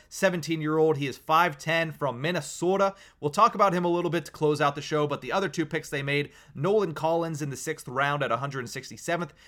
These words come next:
He is six-foot-three, hundred ninety-four pounds already, played in the O H L for the Sudbury Wolves. He is a right shot defenseman, and all intents and purposes show that him and Luke Devlin, who was the final draft pick for the Pittsburgh Penguins,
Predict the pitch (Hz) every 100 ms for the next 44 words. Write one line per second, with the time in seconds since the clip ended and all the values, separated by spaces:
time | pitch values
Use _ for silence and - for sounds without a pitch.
0 | - 196 190 127 - 214 220 - 185 196
1 | - 160 165 151 151 - _ _ - 202
2 | 214 185 131 135 151 170 147 147 160 156
3 | 143 147 151 143 135 143 143 143 - -
4 | - 180 180 156 151 156 151 147 147 147
5 | 127 123 147 143 139 127 120 135 147 143
6 | 135 113 113 110 143 - 156 135 - 139
7 | 139 139 135 - - - - 127 - 185
8 | 220 160 180 156 147 170 180 147 143 127
9 | - 185 156 139 - 147 208 202 185 -
10 | - - 143 151 190 - 110 196 165 156
11 | 139 143 135 117 - 151 170 151 - 143
12 | 127 - 139 - 127 117 127 - 117 -
13 | 135 139 131